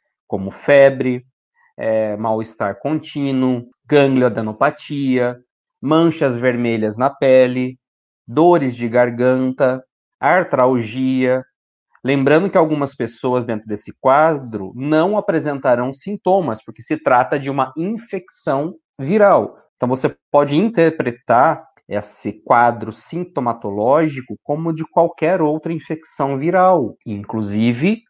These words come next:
covid, inclusive dengue, inclusive qualquer outra infecção, uma gripe por influenza normal. Então, é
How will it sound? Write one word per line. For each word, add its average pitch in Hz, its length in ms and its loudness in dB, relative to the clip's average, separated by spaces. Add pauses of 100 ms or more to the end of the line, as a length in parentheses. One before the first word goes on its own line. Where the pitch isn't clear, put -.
(120)
covid, 170 760 2 (100)
inclusive 117 1000 0
dengue, 131 840 2 (200)
inclusive 117 800 -2
qualquer 170 460 2
outra 175 360 2
infecção, 180 840 0
uma 117 360 -2 (340)
gripe 156 520 0
por 180 240 0
influenza 160 880 0 (240)
normal. 170 680 2 (300)
Então, 131 420 0
é 160 100 4